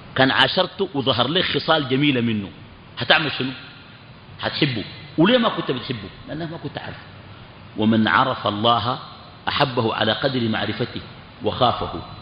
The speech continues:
ورجاه، وتوكل عليه، وأناب إليه، ولهج بذكره، واشتاق إلى لقائه،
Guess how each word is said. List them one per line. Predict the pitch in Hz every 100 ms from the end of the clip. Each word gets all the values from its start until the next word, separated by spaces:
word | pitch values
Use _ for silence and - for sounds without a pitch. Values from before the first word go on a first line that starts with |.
| -
ورجاه، | 101 107 110 127 101 90 - - -
وتوكل | 104 - 127 - 127
عليه، | 104 120 127 92 90 - -
وأناب | 107 117 127 135 127
إليه، | 127 127 143 92 87 - - 98
ولهج | 120 143 135 131
بذكره، | 131 131 156 135 113 - - -
واشتاق | 110 - - 220 226 220
إلى | 214 202 202 190 185
لقائه، | - 185 - 247 233 277 285